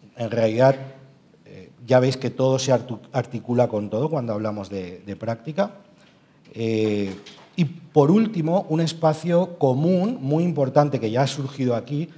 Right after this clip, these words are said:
de conexión entre lo que pasa en las escuelas y lo que ocurre en la universidad. Y que ese gap que existe ahora podamos empezar a, a, a anularlo con puentes,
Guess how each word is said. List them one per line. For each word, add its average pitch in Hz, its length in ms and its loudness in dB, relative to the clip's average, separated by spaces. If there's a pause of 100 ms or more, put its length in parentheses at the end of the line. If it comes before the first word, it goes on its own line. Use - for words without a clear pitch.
(380)
de 156 180 8
conexión 156 580 2
entre 143 300 -2
lo 123 100 0
que 120 120 -2
pasa 143 320 2
en 170 80 4
las 151 140 0
escuelas 143 500 -2
y 139 40 -4
lo 120 140 -2
que 113 80 -8
ocurre 117 300 -6
en 123 100 0
la 110 100 0
universidad. 92 680 -8 (420)
Y 117 80 -8
que 113 180 -4
ese 123 320 -2
gap 143 380 4
que 147 80 -4
existe - 460 -4
ahora 143 440 2
podamos 120 480 0
empezar 147 580 -2 (260)
a, 107 880 0
a, 101 120 -12
a - 840 -20
anularlo 151 760 4
con 110 240 -6
puentes, 147 680 0